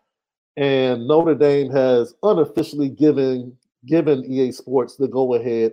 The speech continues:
and the nod to say, "Look, we're locking in with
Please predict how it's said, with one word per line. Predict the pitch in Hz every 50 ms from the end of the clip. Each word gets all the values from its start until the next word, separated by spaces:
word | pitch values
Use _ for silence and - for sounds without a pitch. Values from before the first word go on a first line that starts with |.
| -
and | 123 117 110 110
the | 110 104
nod | 104 107 101 98 - - - - - _ _ _ _ _ _ _ _ _ _ _ _
to | - 120
say, | 117 - - 135 117 110 107
"Look, | 107 110 120 113 92 - - _ _ _ _ _ - - _ _ _ _ _ _ _ _ _ _ _ _ _ _ _ _ _ - - _ _
we're | - 120 123
locking | 120 123 120 113 110 - 120 107
in | 110 110 104 90
with | 85 87 85